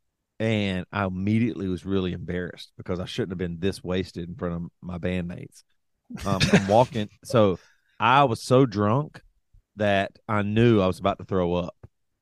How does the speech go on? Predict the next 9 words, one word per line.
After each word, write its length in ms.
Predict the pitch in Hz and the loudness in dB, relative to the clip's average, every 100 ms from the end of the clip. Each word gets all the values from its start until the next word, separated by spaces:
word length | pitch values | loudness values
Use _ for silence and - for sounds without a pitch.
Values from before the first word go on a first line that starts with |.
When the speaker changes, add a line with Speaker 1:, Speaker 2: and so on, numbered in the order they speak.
| - | -6
Speaker 1:
Like, 180 | 98 92 | -6 0
I 260 | 104 120 | 2 2
knew 200 | 113 104 98 101 | 2 -2 0 0
I, 300 | 92 101 104 98 | 0 0 -4 -4
it 140 | 117 117 | -2 0
was, 220 | 101 - _ - | 0 -2 _ 0
it 160 | 117 | 2
was 200 | 120 92 | 2 -2
bad. 580 | - - 101 95 87 73 | -8 -4 -2 -2 -4 -12